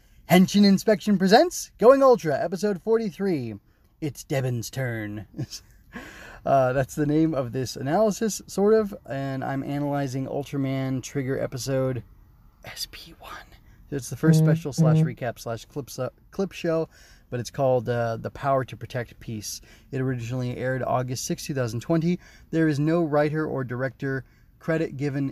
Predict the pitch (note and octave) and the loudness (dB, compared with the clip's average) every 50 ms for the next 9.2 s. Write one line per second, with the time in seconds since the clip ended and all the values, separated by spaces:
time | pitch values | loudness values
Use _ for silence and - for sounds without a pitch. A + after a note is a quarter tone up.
0 | - C#3+ D3 C#3 C3 B2+ B2 A#2+ C3 B2+ - - C#3+ C#3 C#3 - - A#2+ A2 A2 | -4 -6 -4 -4 -2 -2 -2 -4 -4 -6 -4 -4 -2 -2 -2 -4 -6 -6 -4 -4
1 | G#2+ - A2+ A2 A2 A2 G#2+ G#2+ G#2+ G2 - - - A2+ G#2+ G2 G#2+ A2+ A2 - | -4 -2 -2 -2 -2 -2 -4 -6 -6 -8 -10 -12 -10 -8 -6 -6 -6 -6 -6 -4
2 | C3+ C3+ D3 - - G#3+ C#4 - - - A#2+ - - - - - - - - - | -6 -4 -4 -2 -2 -2 -2 -4 -6 -8 -10 -12 -12 -12 -12 -12 -16 -20 -20 -20
3 | - - - - - - - - - - - B2 B2+ B2 B2 B2 B2+ B2+ B2+ C3 | -20 -20 -20 -20 -20 -20 -20 -20 -18 -10 -6 -4 -2 -2 -2 -2 -2 -2 -2 0
4 | B2+ C#3+ C3 - C#3+ C#3+ C#3+ C3+ C3+ C3+ C#3 C#3+ E3 E3+ D#3+ E3 F3 F3 - - | 0 -2 -2 -2 -2 -2 0 0 0 -2 -2 -2 -4 -4 -2 -2 -4 -4 -2 -4
5 | G3+ G#3+ - - - - - A#2 C#3 C#3+ A#2+ A#2 A#2 C3 D3+ D#3+ - F3+ F#3 - | -4 -4 -6 -12 -20 -20 -14 -12 -10 -10 -8 -4 -2 -2 -2 -2 -2 -4 -2 -2
6 | - G3 - - B3 D4 - - - C#4+ C4 A#3+ G3 C3+ A2+ G#2 - - _ _ | -2 -4 -2 -2 -2 -2 -2 -2 2 2 4 4 4 4 2 0 -6 -14 _ _
7 | - - - A#2+ A#2+ - C#3+ D#3 F3 F#3 E3+ C#3+ B2+ A2+ - D#3 C#3+ - - D#3+ | -16 -10 -10 -10 -6 -2 0 0 0 0 -2 -6 -8 -6 -6 -6 -6 -4 -4 -6
8 | D3+ - - C#3+ C3+ A#2+ A2 D3 C#3+ D3+ D#3 E3 E3 D3+ C3 C3+ C3+ B2 C3 C3+ | -8 -6 -8 -10 -10 -8 -6 -6 -4 -4 -4 -4 -4 -6 -6 -8 -6 -4 -2 0
9 | C#3 C#3 C#3 C#3+ | 0 0 -2 -4